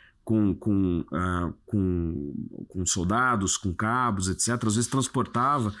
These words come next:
no próprio caminhão, o que não fez com que ele vi-, tivesse uma visão positiva sobre a ditadura, muito pelo contrário.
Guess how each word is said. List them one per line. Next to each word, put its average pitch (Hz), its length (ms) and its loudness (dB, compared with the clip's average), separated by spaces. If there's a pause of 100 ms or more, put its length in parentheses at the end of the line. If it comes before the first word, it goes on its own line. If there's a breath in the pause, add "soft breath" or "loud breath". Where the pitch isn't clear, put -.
(280 loud breath)
no 107 120 0
próprio 110 320 -2
caminhão, 107 540 2 (280 loud breath)
o 117 80 0
que 143 120 2
não 147 100 4
fez 151 180 0
com 143 120 0
que 139 100 0
ele 143 80 4
vi-, 117 340 -2
tivesse 113 400 0
uma 123 120 4
visão 113 240 2
positiva 120 480 2
sobre 113 240 0
a - 20 -2
ditadura, 120 400 2
muito 117 140 2
pelo 143 120 0
contrário. 120 560 0